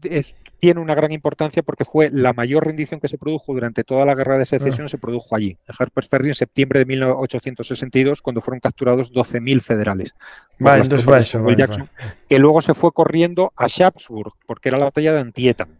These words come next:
Speaker 2: ¿Y no fue
Speaker 1: Era
Speaker 2: donde
Speaker 1: Antietam.
Speaker 2: entró aquel que era antisudista o antiesclavitud? Hizo también una
Speaker 1: John Brown. John Brown.
Speaker 2: ¿Y fue ahí?
Speaker 1: Esto fue el, el famoso raid de John Brown, que fue en octubre de mil ochocientos cincuenta y nueve, efectivamente.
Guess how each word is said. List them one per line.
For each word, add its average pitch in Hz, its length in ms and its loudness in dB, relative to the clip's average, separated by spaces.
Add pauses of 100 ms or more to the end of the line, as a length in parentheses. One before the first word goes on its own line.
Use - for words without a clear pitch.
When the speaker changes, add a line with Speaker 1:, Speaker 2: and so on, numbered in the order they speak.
(140)
Speaker 2:
¿Y 143 100 2
no 156 100 6
fue 190 140 8
Speaker 1:
Era 185 100 8
Speaker 2:
donde 185 240 8
Speaker 1:
Antietam. 170 80 8
Speaker 2:
entró 165 320 8
aquel 151 560 4
que 139 140 0
era 139 300 4
antisudista 127 1300 -2
o 117 100 -8
antiesclavitud? 120 1500 -4
Hizo 127 260 -4
también 120 300 0
una 120 280 -4
Speaker 1:
John 170 220 2
Brown. 110 560 0 (200)
John 139 260 -4
Brown. 101 420 -4
Speaker 2:
¿Y 135 80 -2
fue 147 200 6
ahí? 185 160 4
Speaker 1:
Esto 143 240 0
fue 165 180 4
el, 175 160 4
el 127 200 0
famoso 147 440 -2
raid 160 260 2
de 135 160 0
John 147 240 -6
Brown, 151 400 0 (300)
que 131 100 0
fue 139 180 -6
en 143 80 -8
octubre 151 360 -4
de 139 80 -4
mil 127 140 -6
ochocientos 127 440 -10
cincuenta 110 340 -12
y 104 40 -8
nueve, 95 240 -10
efectivamente. 110 800 -2